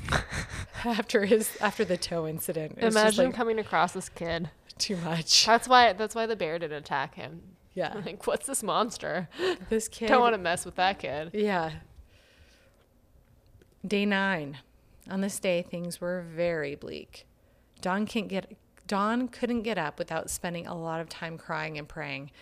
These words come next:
Speaker 1: He would walk, stumble, and fall, and then it would just go on and on, over and over. He crawled through some bushes and found some open water. On the other side of the open water was a cabin, and when he got close enough to the water to see,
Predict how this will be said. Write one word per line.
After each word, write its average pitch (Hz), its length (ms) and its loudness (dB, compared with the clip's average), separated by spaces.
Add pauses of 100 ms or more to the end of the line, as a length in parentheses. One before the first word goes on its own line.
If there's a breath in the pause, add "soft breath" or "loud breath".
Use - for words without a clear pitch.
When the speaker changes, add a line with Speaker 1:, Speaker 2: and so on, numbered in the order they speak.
(460 soft breath)
Speaker 1:
He 185 180 -6
would 170 120 0
walk, 185 460 0 (140)
stumble, 185 440 -6
and 185 140 -8
fall, - 340 -8 (220)
and 185 160 -8
then 165 280 -10
it 196 60 -12
would 180 100 -8
just 170 220 -10
go 160 280 -4 (520)
on 170 240 -6
and 175 100 -6
on, 147 320 -8
over 175 200 -8
and 165 100 -6
over. 160 300 -8 (1900 soft breath)
He 220 160 -6
crawled 214 360 0
through 247 160 -8
some 196 340 -4
bushes 170 500 -2
and 180 220 -10
found 165 240 -8
some - 220 -8
open 170 320 -10
water. 180 480 -6 (320 loud breath)
On 190 140 0
the 196 140 0
other 226 200 2
side 277 220 0
of 233 100 0
the 202 80 2
open 185 260 -2
water 190 240 0
was 156 140 -2
a 151 40 -6
cabin, - 680 -6
and 196 100 -6
when 190 80 -2
he 190 60 -4
got 208 220 -2
close 226 280 -2
enough 226 200 -4
to 214 80 -4
the 190 120 0
water 185 240 2
to 170 80 -4
see, 208 640 -4